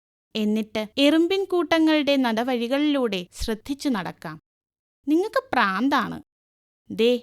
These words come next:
ഇവിടെ വെച്ചാണ് നെഞ്ചു തുളച്ച് ചോര തെറിപ്പിച്ച് വെടിയുണ്ട പാഞ്ഞുപോയത്. ഓർക്കുന്നില്ലേ നീ? ഉമിനീര് വറ്റി ഒച്ച കുടുങ്ങി ചത്തവന്റെ പേരിലല്ലേ ഈ ബങ്കർ? നിങ്ങൾ പോ, കുറച്ചുനേരം എനിക്ക്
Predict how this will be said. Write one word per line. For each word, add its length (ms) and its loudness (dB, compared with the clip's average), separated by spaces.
ഇവിടെ 300 0
വെച്ചാണ് 500 -4
നെഞ്ചു 360 2
തുളച്ച് 420 -2
ചോര 320 2
തെറിപ്പിച്ച് 560 -2
വെടിയുണ്ട 440 0
പാഞ്ഞുപോയത്. 880 -2
ഓർക്കുന്നില്ലേ 640 4
നീ? 200 0
ഉമിനീര് 520 4
വറ്റി 540 -2
ഒച്ച 320 -4
കുടുങ്ങി 360 0
ചത്തവന്റെ 560 -2
പേരിലല്ലേ 680 -2
ഈ 140 0
ബങ്കർ? 460 -4
നിങ്ങൾ 360 4
പോ, 240 0
കുറച്ചുനേരം 720 -2
എനിക്ക് 260 4